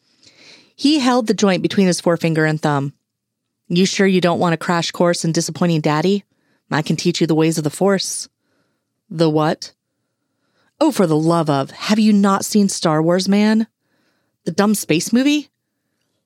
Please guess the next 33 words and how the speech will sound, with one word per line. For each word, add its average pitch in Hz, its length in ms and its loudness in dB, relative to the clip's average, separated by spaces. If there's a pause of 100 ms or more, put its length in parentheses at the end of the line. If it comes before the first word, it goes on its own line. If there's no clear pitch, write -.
(140)
Eddie 170 240 2
turned 160 180 0
to 156 60 2
Jonathan, 151 540 -2 (300)
looking 214 320 0
genuinely 147 560 0
affronted. 143 500 -4 (680)
"Tell 277 400 -2
me 185 100 2
he's 160 220 0
pulling 165 260 0
my 139 80 0
leg." 139 460 -2 (920)
Robin 175 280 0
leaned 156 180 0
forward. 147 440 0 (580)
"Steve, - 680 -2 (120)
we 254 100 2
work 294 280 0
at 170 100 2
a 151 60 0
video 165 440 2
store." - 520 -4 (1040)
"I 196 60 2
said 262 300 0
I 233 120 2
know 196 200 4
the 180 80 -2
dumb 180 220 0
space - 420 -2
movie, 143 220 0
didn't 147 240 0
I?" 165 260 -2